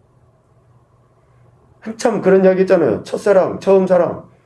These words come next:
정말로 내가 예수님 처음 믿을 때와 같은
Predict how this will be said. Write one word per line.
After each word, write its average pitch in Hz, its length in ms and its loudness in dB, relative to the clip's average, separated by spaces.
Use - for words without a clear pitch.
정말로 233 480 2
내가 185 260 2
예수님 185 300 2
처음 226 240 0
믿을 190 280 0
때와 185 280 4
같은 202 560 0